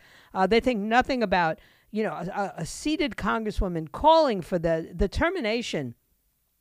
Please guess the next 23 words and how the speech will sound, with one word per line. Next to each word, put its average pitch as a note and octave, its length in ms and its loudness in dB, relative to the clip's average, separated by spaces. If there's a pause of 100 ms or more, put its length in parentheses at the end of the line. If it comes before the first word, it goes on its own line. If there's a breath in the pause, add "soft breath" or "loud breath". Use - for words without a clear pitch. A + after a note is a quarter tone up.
(200)
of, F3+ 320 2
uh, F3+ 120 2 (220)
Tucker B3 280 6
Carlson. G#3 440 0
A A3 160 0
O B3+ 60 2
C A3+ 180 -6
called C4 380 0
for A3+ 100 -4
his F#3+ 200 -2
termination. G#3+ 680 -2 (360 loud breath)
They B3 120 2
think A#3+ 200 -4
nothing D#4 360 -2
of F3+ 120 -4
calling C4 280 -2
for A3 120 -6
the F#3 160 -2
death G3+ 420 -4
of C4 140 -4
Matt G#3+ 280 -2
Walsh. D#3+ 640 -4 (1200)
And A3 220 2